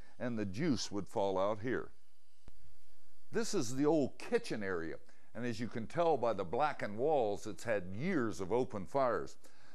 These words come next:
This area right here is where they would take the cane juice that they had just squeezed, put it in here, large fire under it, and boil it till it was down to the consistency of syrup.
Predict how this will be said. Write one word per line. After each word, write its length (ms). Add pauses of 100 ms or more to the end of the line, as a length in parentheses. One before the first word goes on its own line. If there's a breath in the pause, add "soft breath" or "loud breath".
(120)
This 200
area 320
right 320 (120)
here 320 (720 soft breath)
is 200
where 120
they 100
would 220
take 260
the 80
cane 540
juice 340
that 220
they 100
had 180
just 220
squeezed, 580
put 180
it 120
in 120
here, 260
large 400
fire 420
under 260
it, 100 (420 loud breath)
and 300
boil 380
it 140
till 180
it 80
was 200
down 320
to 100
the 100
consistency 880
of 120
syrup. 440